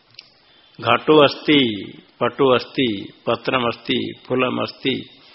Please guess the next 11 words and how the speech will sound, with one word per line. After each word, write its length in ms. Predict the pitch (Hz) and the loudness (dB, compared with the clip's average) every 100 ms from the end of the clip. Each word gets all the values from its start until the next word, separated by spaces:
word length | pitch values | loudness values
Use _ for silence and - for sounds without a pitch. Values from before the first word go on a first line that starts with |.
| - _ | -20 _
फलम 280 | 117 120 123 | -6 -2 -2
अस्ति, 280 | 120 - 127 | -4 -4 -6
पुष्पम 480 | - 131 - 123 110 | -4 -6 -4 -4 -4
अस्ति, 440 | 104 147 113 - - - _ | -4 -4 -4 -6 -20 -20 _
अस्ति, 400 | - 131 - - | -2 -2 0 2
अस्ति, 300 | 165 135 - | 4 4 2
अस्ति 340 | 165 131 - 156 | 2 2 -2 -4
कहते 360 | 143 117 123 | -2 -2 -2
हैं। 260 | 117 101 101 _ _ _ _ _ _ _ _ | -6 -8 -16 _ _ _ _ _ _ _ _
अलग 280 | 127 127 156 | 0 6 8
अलग 380 | 151 131 107 98 | 8 6 2 -6